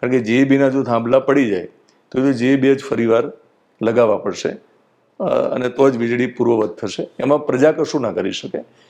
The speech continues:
ખાડા પડે તો સોસાયટીમાં પડ્યા હોય તો કદાચ જાતે બુરી શકે, પણ જાહેર માર્ગો ઉપર પડે તો એ તો તંત્રએ જ બુરવા પડે.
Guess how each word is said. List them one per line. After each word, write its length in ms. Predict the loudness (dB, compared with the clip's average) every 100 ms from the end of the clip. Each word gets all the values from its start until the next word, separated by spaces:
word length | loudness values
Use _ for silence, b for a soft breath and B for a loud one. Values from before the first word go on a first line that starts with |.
| b b -4
ખાડા 340 | -2 4 2
પડે 220 | 4 0
તો 140 | 0 -2
સોસાયટીમાં 600 | -2 0 0 0 -2 2
પડ્યા 180 | 4
હોય 100 | 4
તો 120 | 2 0
કદાચ 180 | 0
જાતે 280 | 2 0 2
બુરી 240 | 2 4 2
શકે, 300 | 0 -10 -14 _ b b b _
પણ 180 | -4 2
જાહેર 240 | 2 4
માર્ગો 320 | 4 4 2
ઉપર 200 | 0 -2
પડે 240 | -2 0 0
તો 160 | 0
એ 20 | -2
તો 120 | -2
તંત્રએ 360 | -4 0 0
જ 80 | 0
બુરવા 260 | -2 -2 -2
પડે. 200 | -4